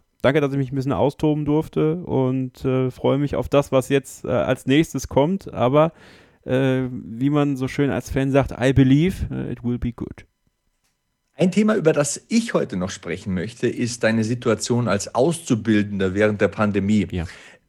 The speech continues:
Speaker 2: Wie läuft das denn mit der Berufsschule? Wie klappt's mit diesem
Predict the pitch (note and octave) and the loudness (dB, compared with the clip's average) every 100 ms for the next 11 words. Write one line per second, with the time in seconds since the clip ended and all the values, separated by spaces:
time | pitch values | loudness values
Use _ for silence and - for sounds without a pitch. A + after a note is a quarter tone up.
0 | - B2+ D3 F#3+ A3+ B2 - G2+ G2+ G#2 | -4 0 4 6 4 0 0 0 2 0
1 | A2 B2 E3 D#3+ - F#2+ G2 B2+ F#3 F3+ | 0 -2 -2 -6 -4 -2 -2 -2 -2 -4
2 | - C3+ A#2+ B2+ B2 A#2 | -4 -4 -2 0 2 0